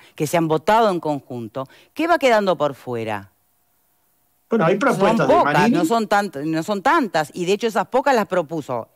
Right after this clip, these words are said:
Speaker 1: el propio Cabildo Abierto, Partido Colorado, y han quedado ahí. ¿Qué garantía o qué, cuál sería la lógica de seguir sumando gente al baile para proponer lo mismo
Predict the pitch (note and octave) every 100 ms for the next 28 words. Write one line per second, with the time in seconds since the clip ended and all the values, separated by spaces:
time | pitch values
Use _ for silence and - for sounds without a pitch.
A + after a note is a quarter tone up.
0 | _ B2+ C#3+ - F3 F3+ E3+ D#3+ E3 F#3
1 | G#3 C#4+ C4+ B3+ A#3+ A#3+ - _ _ _
2 | - E3 D3+ - F3 D#3+ E3+ F3+ B3 C4+
3 | A3+ A3+ A#3 - _ _ _ _ F3 F#3+
4 | F3 F3+ E3 C#3+ C#3 E3+ C4 E3 _ _
5 | _ C4+ C4+ B3+ A#3+ A3+ C4 C4+ B3 G#3+
6 | G#3 G3 B3 A#3+ A#3+ A3 G#2 D3+ - A#3
7 | B3+ A#3 A3+ G#3+ A3+ B3 G#3+ F#3+ F3 G3+
8 | A3+ A#3 G#3 G#3+ G3+ G3 F#3+ F#3 F#3+ G#3+
9 | A#3 A#3 F#3+ E3 E3+ E3+ F#3+ F#3+ F3+ G3
10 | B3+ A#3+ C#4+